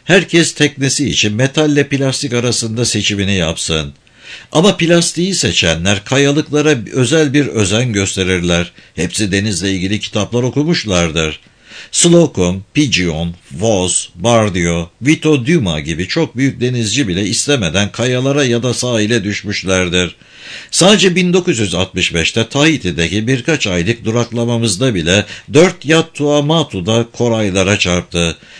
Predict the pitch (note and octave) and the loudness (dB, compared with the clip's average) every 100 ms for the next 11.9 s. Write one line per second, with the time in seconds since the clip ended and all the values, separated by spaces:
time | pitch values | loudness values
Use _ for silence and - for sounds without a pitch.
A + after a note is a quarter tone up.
0 | - - G#3 - E2 D#2+ E2 - G2+ B2+ | -2 0 2 2 0 0 0 -2 0 0
1 | A#2+ D3 C#3 C3 C3 A#2+ A#2+ C3+ A#2 B2 | 0 0 0 -2 0 -2 -2 -2 -2 0
2 | G#2 B2 G#2 G2+ G2 E2 F2 - E2 D#2+ | 2 0 0 0 -2 -2 -4 -4 -4 -4
3 | - - - - - E3 G3 D#3 F3 F3+ | -6 -18 -20 -8 0 4 4 6 4 6
4 | C3+ A2 - C3+ A#2 C#3 A#2+ F#2 F2 E2+ | 4 4 2 0 0 0 0 0 0 0
5 | E2 G#2+ - C#3 C3 C#3 B2 C#3+ C#3+ - | 0 0 0 0 0 -2 -2 -2 -2 0
6 | C3 B2+ C3+ C3 C3 B2+ - B2+ - - | -2 -2 -2 0 0 0 0 -2 -2 0
7 | C3+ F#2+ E2 G2+ A2 - - - C#3+ F3 | 2 2 2 2 0 -2 -12 0 6 6
8 | D#3+ D#3+ C#3+ C3 C3 D3 C#3+ C3+ C3+ B2+ | 6 2 2 -2 0 0 2 2 2 2
9 | B2 A#2 A#2 A#2+ G#2 A2 A#2+ E2+ E2 D#2+ | 0 0 0 0 0 2 2 2 0 0
10 | F#2+ G#2 - - D3+ C3+ - D#3 D#3+ A2 | 0 -2 -8 2 2 2 2 4 4 0
11 | E2+ D#2+ F2+ F2 E2+ D#2+ D#2+ G2+ | -2 -2 -2 -2 -2 -2 -2 -2